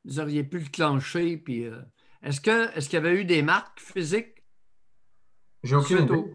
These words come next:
Speaker 2: Comme je vous dis, je suis parti du jour en fugue. Le soir même, je suis parti.
Speaker 1: Ok, ok. Vous avez quitté pour où ?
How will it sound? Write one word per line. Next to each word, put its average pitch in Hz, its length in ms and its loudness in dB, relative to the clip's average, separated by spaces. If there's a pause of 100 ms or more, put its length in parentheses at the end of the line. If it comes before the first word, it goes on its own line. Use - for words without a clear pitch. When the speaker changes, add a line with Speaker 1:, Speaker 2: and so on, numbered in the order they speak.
(120)
Speaker 2:
Comme 139 140 4
je 131 80 0
vous 135 60 0
dis, 135 100 -4
je 202 40 -2
suis - 80 -12
parti 139 280 -2
du 139 100 -4
jour 151 260 2
en 117 140 2
fugue. 147 300 -6 (720)
Le 117 100 4
soir 165 340 4
même, 180 180 2
je 139 40 0
suis - 100 -8
parti. - 320 -4 (720)
Speaker 1:
Ok, 156 460 -4
ok. 147 180 -4
Vous 135 160 -4
avez 156 160 0
quitté - 240 -2
pour 180 200 -4
où ? 208 260 -4